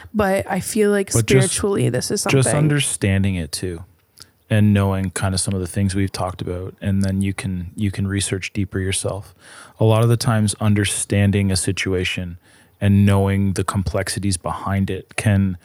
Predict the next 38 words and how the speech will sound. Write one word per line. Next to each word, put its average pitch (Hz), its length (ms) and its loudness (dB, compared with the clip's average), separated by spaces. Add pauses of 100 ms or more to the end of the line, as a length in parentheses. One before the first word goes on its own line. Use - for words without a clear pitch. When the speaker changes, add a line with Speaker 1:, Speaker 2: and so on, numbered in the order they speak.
(220)
Speaker 2:
put 117 180 0
you 107 300 2
at 98 240 0
ease 95 480 -4 (400)
and, 101 280 4
and 98 360 0
help 95 320 -4
you 98 80 -2
find 95 320 -4
other 90 180 -2
paths - 500 -4
to 87 220 -4
help 82 440 -10 (100)
kinda 80 460 -10 (1160)
recon-, 92 460 -2
reconcile 90 600 -4
this 92 280 -6
and 92 100 -10
help 92 100 -14 (200)
Speaker 1:
Yeah, 196 340 2
Speaker 2:
out. - 200 -6
Speaker 1:
you 247 160 2
have 262 100 2
a 254 60 0
very, 247 340 0 (120)
you 226 120 0
have 233 100 2
a 226 40 2
very 240 220 0
big 208 300 -2
bag 196 460 0 (180)
to 220 80 0
carry, 208 420 2
but 208 180 0
the 202 80 -4
fact 202 320 -2
that 208 200 0
you're 196 260 0